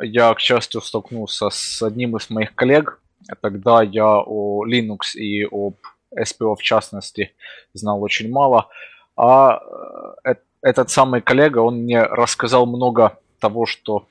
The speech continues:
открыло мне глаза на то, а, как иначе можно управлять компьютером, чем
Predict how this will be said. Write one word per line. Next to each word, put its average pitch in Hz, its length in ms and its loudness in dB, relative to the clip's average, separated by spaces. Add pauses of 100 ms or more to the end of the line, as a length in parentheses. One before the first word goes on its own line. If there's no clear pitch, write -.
(120)
открыло 120 420 0
мне 117 240 -4
глаза 113 300 -2
на 113 140 -4
то, 120 340 -4 (480)
а, - 300 -6
как - 640 0
иначе 123 440 0
можно 107 360 -10
управлять 104 420 -4
компьютером, 107 600 -6
чем 98 340 -6